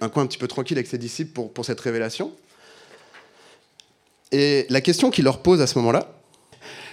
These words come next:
la question c'est : « Que disent les gens au sujet du Fils de l'homme ? » Le Fils de l'homme, euh, Jésus se désignait souvent comme ça. Par ce terme, c'est un nom qui est plein de sens et qui est en lien avec la mission de Jésus sur terre.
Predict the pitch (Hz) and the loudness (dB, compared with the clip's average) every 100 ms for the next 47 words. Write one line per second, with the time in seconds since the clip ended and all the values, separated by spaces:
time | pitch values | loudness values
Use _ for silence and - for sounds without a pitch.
0 | - - 123 147 165 226 156 - 190 214 | -12 -4 -2 -2 0 0 0 2 2 2
1 | 170 160 147 185 - - 127 160 156 160 | 4 4 4 2 0 -4 -2 2 4 4
2 | 131 151 139 135 120 101 95 - - - | 2 -2 0 2 2 0 -6 -18 -20 -20
3 | - - - - - - - - _ - | -20 -20 -20 -20 -20 -20 -20 -20 _ -16
4 | - - - - - - - 113 123 - | -16 -20 -20 -20 -20 -20 -6 -2 -2 0
5 | 156 151 156 190 180 143 127 123 123 120 | 0 4 6 6 6 4 2 0 -2 -4
6 | - - 110 131 139 180 139 127 135 131 | -8 -6 0 2 2 0 0 2 2 4
7 | 147 147 156 151 151 131 131 117 - - | 2 2 2 2 2 0 -2 -4 -8 -20
8 | _ _ _ _ - - - - 135 120 | _ _ _ _ -20 -6 -2 0 2 2
9 | 156 175 160 - 123 135 175 131 - 160 | 4 4 4 2 4 4 4 2 0 0
10 | 156 - 135 165 - - 117 - 123 131 | 0 2 0 -2 -6 -6 -4 0 2 4
11 | 160 131 - 123 123 - 135 127 127 127 | 4 2 0 0 0 0 2 2 -2 -4
12 | 113 - 120 151 - | -8 0 2 2 -4